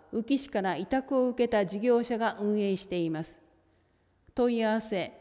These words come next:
専用コールセンター、電話零五零一七五零九七二九、平日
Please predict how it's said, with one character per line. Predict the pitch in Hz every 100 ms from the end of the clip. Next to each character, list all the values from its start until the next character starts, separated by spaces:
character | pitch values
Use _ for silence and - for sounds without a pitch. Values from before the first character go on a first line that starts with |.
| - _ _
専 | - 277 277
用 | 277 254 240
コ | 254 247
ー |
ル | 240
セ | 233 220
ン | 202
タ | - 165 156 113 - - _ _ _ -
ー、 | 196
電 | 214 202
話 | 190 180 - - -
零 | 208 240 254
五 | 254 233 208
零 | 180 160 - - - _ -
一 | 214 - 254
七 | 269 247 220
五 | 214 208 196
零 | 165 160 - - -
九 | - 262 254
七 | 240 226 202
二 | 196 196 190
九、 | - 160 - - _ _ _ _ -
平 | 240 240
日 | 226 226 202 190